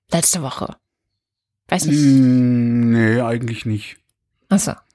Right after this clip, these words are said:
Speaker 1: Na gut.
Speaker 2: Nee, b-, also mein Be-, mein, mein Besorgnisgrad hat sich, äh, weder erhöht, noch ist er gesunken.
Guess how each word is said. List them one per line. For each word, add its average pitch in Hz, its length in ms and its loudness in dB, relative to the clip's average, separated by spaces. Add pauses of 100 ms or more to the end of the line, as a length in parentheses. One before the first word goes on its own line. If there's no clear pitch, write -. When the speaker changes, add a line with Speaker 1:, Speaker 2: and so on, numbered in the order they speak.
(440)
Speaker 1:
Na 190 120 4
gut. - 240 -6
Speaker 2:
Nee, 123 220 4
b-, 117 380 -12
also 131 260 -4
mein 135 240 2
Be-, 127 160 4
mein, 131 240 2
mein 120 260 2
Besorgnisgrad 127 1080 0
hat 127 120 -2
sich, 120 320 -4
äh, 117 440 -2
weder 127 240 2
erhöht, 123 400 2
noch 123 180 0
ist 120 160 -2
er 110 380 2
gesunken. 107 500 0